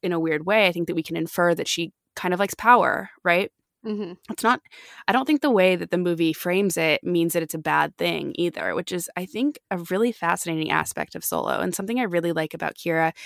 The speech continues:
Speaker 1: and the framing of her character and something I think they did really, really well. Um, I, but instead, Han finds companionship in Chewbacca, which I think we all knew was going to happen because Chewie is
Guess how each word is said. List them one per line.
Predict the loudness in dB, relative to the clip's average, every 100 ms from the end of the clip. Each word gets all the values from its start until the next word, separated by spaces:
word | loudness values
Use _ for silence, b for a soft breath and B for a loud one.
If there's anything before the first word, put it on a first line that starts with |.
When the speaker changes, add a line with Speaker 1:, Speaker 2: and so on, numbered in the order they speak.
| B
Speaker 1:
and | -2
the | -2
framing | 2 0 0
of | -2
her | -8
character | -6 -6 -6 -8
and | -6
something | -4 -4
I |
think | -4 -4
they | -6
did | -8
really, | -8 -6 -4 -4
really | -6 -8
well. | -8 -8 -8 -10 b b b b b
Um, | 0 2 0 -2 _ _ 2
I, | 6 8 6 4 0 -2 -6 _ _ -4
but | 0
instead, | 2 2 2 4 6 4 0 b b b b b
Han | 2 6 6
finds | 6 2 2
companionship | -2 -2 2 2 2 -2 -4
in | -4
Chewbacca, | -6 -4 0 0 -2 -8 -8 -10 _ b b b
which | -2 0
I | -2
think | -2 -2 0
we |
all | 2 4
knew | 4 4 4
was | 2
going | 0 -2
to | -2
happen | -2 -2 -2 -2 -2
because | -2 -6 -6
Chewie | -4 -2 0 0
is | -2